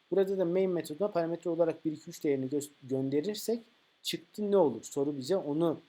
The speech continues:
ifade ediyor. Aşağıdaki kod parçacığının çıktısı ne olur? Bize onu ifade ediyor. Soruya bakacak olursanız burada iki boyutlu bir dizi tanımlamışız. X diye bir değerimiz var. Burada gelen bir, iki, üç değerini değerler dizisinin ilk elemanına atacağız.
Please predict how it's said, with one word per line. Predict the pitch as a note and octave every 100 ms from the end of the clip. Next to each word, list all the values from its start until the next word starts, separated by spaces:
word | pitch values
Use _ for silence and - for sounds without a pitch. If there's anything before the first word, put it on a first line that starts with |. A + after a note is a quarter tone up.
| _
ifade | A#2+ - G#2+ F#2+ G2
ediyor. | F2+ - A#2+ F#3
Aşağıdaki | - B2 B2+ B2 A#2+
kod | C3 C#3+ C#3 _ _ _
parçacığının | B2 A#2 A2+ A#2+ E3
çıktısı | - B2 B2 - C#3+
ne |
olur? | A#2+ F3 C#3
Bize | C#3
onu | C#3+ C#3+ C#3
ifade | A#2 - G2 -
ediyor. | F2+ B2+ F3 - _ _
Soruya | - D#3 D#3+
bakacak | E3 E3 F3+
olursanız | F#3 G3 G3+ E3
burada | D#3+ D#3+
iki | E3 D#3
boyutlu | D#3 D#3 D#3+
bir | C3
dizi | A#2+ C#3+ E3
tanımlamışız. | D3+ B2+ G#2 F#2 - F3+ - _ _ _ -
X | E3 - -
diye | C3+
bir | A#2
değerimiz | G#2+ G2 F2+ F2+ -
var. | D#3 F#3+ - _ -
Burada | D3 D#3
gelen | D3+ D#3 D#3+ C#3+
bir, | C3+
iki, | D#3 D3+ -
üç | D#3+ -
değerini | D3+ C#3+ C3+ C#3+ C3+
değerler | C3 B2 C3+ D3 C3+
dizisinin | C3 - A#2+ A2
ilk | D3 F3+
elemanına | E3+ F3 F3+ F#3
atacağız. | F3+ F3+ F#3+ G3